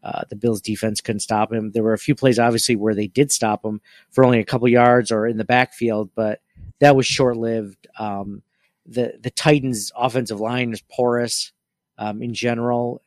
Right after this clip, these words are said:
and it didn't matter. It didn't matter. The Bills could not stop him, and that was all that they needed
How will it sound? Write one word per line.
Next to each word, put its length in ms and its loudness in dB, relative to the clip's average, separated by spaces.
and 440 -6
it 100 -10
didn't 180 -2
matter. 400 0
It 60 -20
didn't 160 -6
matter. 220 -2
The 100 -4
Bills 280 -6
could 160 -10
not 220 -6
stop 340 -10
him, 160 -14
and 220 -6
that 180 0
was 240 -2
all 260 0
that 160 -6
they 140 -2
needed 480 -4